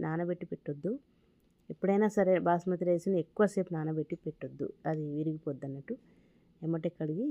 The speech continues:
ఏసర్లో వేసేసిన, ఏసరు వచ్చింది కదా, ఏసర్లో వేసేసిన. ఈ బియ్యం అయితే టెన్, సెవెంటీ పర్సెంట్ ఉడకాలండి, సెవెంటీ పర్సెంట్ ఉడకాలి. ఇంకా థర్టీ పర్సెంట్ అయితే అద్దం ముక్క అయినప్పుడు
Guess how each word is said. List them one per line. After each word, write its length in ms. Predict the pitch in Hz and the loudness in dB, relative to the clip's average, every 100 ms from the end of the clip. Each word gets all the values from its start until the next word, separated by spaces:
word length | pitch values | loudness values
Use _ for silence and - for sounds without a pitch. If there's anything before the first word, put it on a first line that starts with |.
| 185 | 0
ఏసర్లో 320 | 151 151 160 - | 0 -2 -6 -4
వేసేసిన, 360 | 139 - 139 - 151 | -4 -6 -8 -4 -4
ఏసరు 200 | 156 156 | -2 -4
వచ్చింది 220 | 147 160 160 | -4 -6 -4
కదా, 120 | 190 190 | -4 -4
ఏసర్లో 280 | 151 151 - | -6 -8 -6
వేసేసిన. 420 | 143 - 151 180 277 - _ _ _ | -6 -4 -4 -2 -4 -8 _ _ _
ఈ 100 | 175 180 170 | 0 2 2
బియ్యం 220 | 170 175 165 | 2 2 2
అయితే 140 | 165 277 - | 0 -4 0
టెన్, 220 | 185 185 190 185 185 180 - _ _ _ _ _ - _ - _ _ _ - | 0 2 0 0 0 0 -4 _ _ _ _ _ -20 _ -20 _ _ _ 4
సెవెంటీ 280 | 214 202 190 | 6 6 2
పర్సెంట్ 320 | 175 - 175 175 | 2 2 -4 -4
ఉడకాలండి, 460 | 151 - 135 131 - _ - | -8 -10 -12 -14 -20 _ -4
సెవెంటీ 680 | 170 175 170 165 160 - 156 - | -2 0 0 0 -4 -4 -4 -4
పర్సెంట్ 720 | 147 - 170 160 - _ - - - _ _ _ _ _ - 151 | -10 -8 -8 -6 -8 _ -10 -10 -10 _ _ _ _ _ -6 -6
ఉడకాలి. 360 | 151 147 151 285 190 | -4 -4 -2 -2 -2
ఇంకా 160 | 185 196 | -2 -2
థర్టీ 220 | 190 170 165 - | -4 -4 -6 -6
పర్సెంట్ 380 | 160 - 175 165 | -8 -4 -4 -2
అయితే 160 | 170 226 - _ _ _ | -2 -2 -4 _ _ _
అద్దం 220 | - 156 156 | -8 -4 -4
ముక్క 160 | 156 143 | -4 -6
అయినప్పుడు 320 | 143 143 - | -8 -8 -6